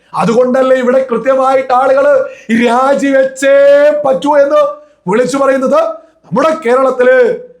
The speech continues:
സ്ത്രീപക്ഷവാദം, സ്ത്രീകൾക്ക് വേണ്ടി രംഗത്തുള്ളത് ഭാരതീയ ജനതാ പാർട്ടിയാണ് എന്നുള്ളതൊരു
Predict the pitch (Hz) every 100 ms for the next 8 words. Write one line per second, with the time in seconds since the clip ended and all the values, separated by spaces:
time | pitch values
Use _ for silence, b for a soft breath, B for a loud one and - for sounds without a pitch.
0 | _ - 226 294 294 262 262 262 240 240
1 | 240 247 185 240 302 339 330 320 294 269
2 | 262 254 247 - - - 208 247 247 247
3 | 240 240 233 190 226 240 240 247 196 233
4 | 240 254 254 240 247 247 247 247 247 240
5 | 247 254